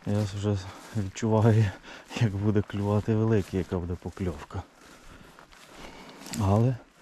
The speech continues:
такий нюанс, кажу правду, так як є, коли покльовка, ти підсікаєш і починаєш виматувати рибу, то катушка має якийсь такий специфічний звук.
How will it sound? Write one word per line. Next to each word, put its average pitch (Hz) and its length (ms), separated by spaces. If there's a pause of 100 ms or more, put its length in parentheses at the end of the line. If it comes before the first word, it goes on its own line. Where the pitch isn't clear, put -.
(680)
такий 117 160
нюанс, 123 400
кажу 120 300
правду, 113 480
так 113 160
як 107 180
є, 117 220
коли 107 440 (1300)
покльовка, 110 680
ти 135 100
підсікаєш 110 840
і - 80
починаєш 117 600 (220)
виматувати 110 680
рибу, 127 360 (720)
то 104 60
катушка 131 460
має 135 200
якийсь 107 220
такий 117 320 (680)
специфічний 113 720
звук. 110 400